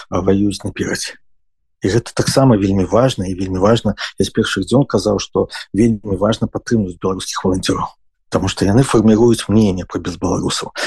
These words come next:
І вельмі шкада, што спачатку паўнамаштабнага вторжэння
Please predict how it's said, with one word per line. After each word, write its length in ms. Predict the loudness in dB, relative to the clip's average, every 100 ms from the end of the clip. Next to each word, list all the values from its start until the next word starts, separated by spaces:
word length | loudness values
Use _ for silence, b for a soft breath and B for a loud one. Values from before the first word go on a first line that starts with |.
| B 2
І 80 | 6
вельмі 240 | 6 4
шкада, 480 | 2 0 2 4 4
што 480 | -2 -4 -2 -2 -4 B B B
спачатку 880 | -6 -4 0 0 0 -2 -2 -2 -6 B
паўнамаштабнага 720 | 0 2 0 2 0 2 -2
вторжэння 720 | -2 -4 -2 -2 -2 -2 -6